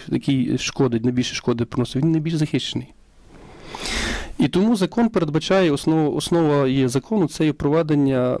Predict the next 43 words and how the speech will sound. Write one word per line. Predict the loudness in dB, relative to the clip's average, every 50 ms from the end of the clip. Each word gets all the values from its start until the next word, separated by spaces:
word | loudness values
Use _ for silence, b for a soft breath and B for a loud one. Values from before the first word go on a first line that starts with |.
| -2
елементів | 0 2 2 2 2 2 0 -2 -2
прямої | 0 2 2 2 2 2
демократії. | 2 2 2 0 0 0 -2 -4 -4 -6 -12 -14 -14 -14 -6
Тобто | -4 -4 -4 -2 -2 0
громада | 2 2 2 2 4 2 2 2 0 -2 -4 -6 -8 -16 B B B B B B -2 0
має | 2 4 4 4 2 2
можливість | 2 0 0 0 0 2 2 0 0 -2 -6 -12 -20 -8 -2
висловити | 0 0 2 2 0 0 0 0 0 0
недовіру | 0 2 2 2 2 0 0
цьому | 0 0 0 0 0
чиновнику | 0 0 0 2 2 0 -2 -2 -2 -2 -2
і |
добитися | -2 0 0 -2 -2 0 0 -2
його | 0 0
звільнення. | 0 0 0 0 0 0 -2 -4 -6 -10 -16 B B B B B B B B
Чи, | -4 -4
скажімо, | -2 0 0 2 2 2 2
відкликати | 0 0 -2 -2 -2 0 -2 0 0
мандат | 0 0 0 0 -2 -2
депутата. | -4 -6 -6 -6 -6 -6 -8 -10 -12 -16 -18 B B B B B B B 0
Не | 0 2
так, | 2 2
як | 2 2 0
зараз, | 0 0 0 0 -2
що, | -4 -8
скажімо, | -8 -6 -4 -2 0 2 2 0 0 -2 -6 B B B B B -6 -2
е, | -2 0 0 0 0 0 0 0 0 0 0 -2 -2 -2
треба | 0 0 0 0 0
тисячу | 0 0 -2 -2 -2 -4 -4
підписів | -4 -4 -4 -4 -4 -4 -2 -2 0
зібрати, | 0 0 0 0 0 -2 -2 -2
тисячу | -4 -4 -2 -2 -2
людей | -2 0 0 0 0
зібрати | 0 -2 -2 -2 -2 -2 0 -2
в |
ініціативну | -2 -2 -2 -2 0 0 0 0
групу, | 0 0 -2 -4 -2 -2 0
і | 0 0
це | 0 -2 -2
нереалістично | 0 0 0 -2 -2 -2 -4 -4 -4 -2 -4
насправді | -6 -6 -6 -6 -6 -4 -4 -2 -2
зробити, | -2 -2 -2 -4 -4 -4 -4
так? | -2 -2 -2 -2